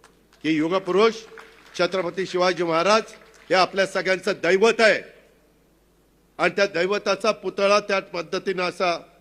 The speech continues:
वर्षाच्या आत ह्या पद्धतीनं ते नादुरुस्त होणं किंवा पडणं, हे सगळ्यांना धक्का देणारी बाब आहे.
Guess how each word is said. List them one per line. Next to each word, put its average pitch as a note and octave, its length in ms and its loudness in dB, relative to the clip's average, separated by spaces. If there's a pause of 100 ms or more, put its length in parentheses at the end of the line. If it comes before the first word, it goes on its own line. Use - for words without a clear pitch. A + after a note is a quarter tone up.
(220)
वर्षाच्या E3+ 600 -2
आत G3+ 60 0 (800)
ह्या F3+ 100 2
पद्धतीनं F3+ 760 -4 (560)
ते F3+ 180 0
नादुरुस्त D#3 640 -8
होणं E3+ 320 -4
किंवा D#3 240 -8
पडणं, F3+ 460 0 (1200)
हे G3+ 160 6
सगळ्यांना G#3 580 -2
धक्का E3+ 320 -2
देणारी G3 320 4
बाब E3 260 0
आहे. A2 100 -6